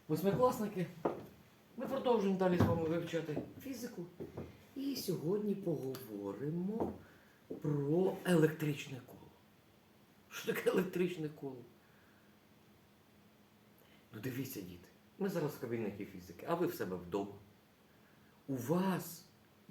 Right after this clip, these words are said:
є у кімнаті, у всьому будинку ціла низка електричних приладів.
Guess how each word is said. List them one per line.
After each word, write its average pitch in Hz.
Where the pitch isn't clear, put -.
є 147
у 170
кімнаті, 165
у 151
всьому 190
будинку 175
ціла 214
низка 190
електричних 180
приладів. 156